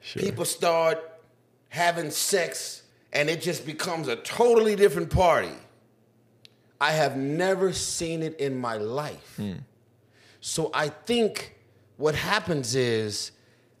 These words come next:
Speaker 2: when you have a bold and very specific stance
Speaker 1: Mm-hmm.
Speaker 2: with who and what you represent, the allures somehow, <laughs>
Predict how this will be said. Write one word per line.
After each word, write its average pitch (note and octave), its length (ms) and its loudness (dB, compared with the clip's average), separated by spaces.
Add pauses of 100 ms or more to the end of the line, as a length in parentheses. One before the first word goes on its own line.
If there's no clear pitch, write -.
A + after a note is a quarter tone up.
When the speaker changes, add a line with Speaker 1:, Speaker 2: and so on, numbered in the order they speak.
(100)
Speaker 2:
when D3 260 -4
you A#3 180 -4
have F3 380 0
a G#2+ 100 2
bold D3+ 1080 4
and G#2+ 200 -4
very B2+ 360 0
specific - 1160 -4 (560)
stance A2+ 1120 -2 (1800)
Speaker 1:
Mm-hmm. G#2+ 60 -10
Speaker 2:
with B2+ 180 0 (140)
who G3+ 340 -2
and A2+ 220 4
what - 280 0
you D3+ 100 -4
represent, A2 760 -6 (1500)
the D#3 140 -4
allures D#3 1120 2 (140)
somehow, B2+ 960 -8 (1400)
<laughs> F3 60 -16